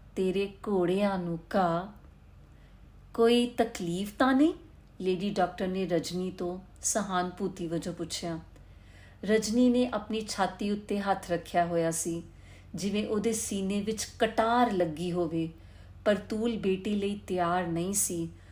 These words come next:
ਉਸ ਨੂੰ ਤਾਂ ਬੇਟਾ ਚਾਹੀਦਾ ਸੀ। ਬੇਟਾ ਕੀ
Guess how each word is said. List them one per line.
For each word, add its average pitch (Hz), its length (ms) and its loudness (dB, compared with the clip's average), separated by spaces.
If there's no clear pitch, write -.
ਉਸ 208 260 -4
ਨੂੰ 220 180 0
ਤਾਂ 262 240 2
ਬੇਟਾ 196 440 6
ਚਾਹੀਦਾ 175 480 2
ਸੀ। 165 360 -2
ਬੇਟਾ 175 520 4
ਕੀ 247 480 2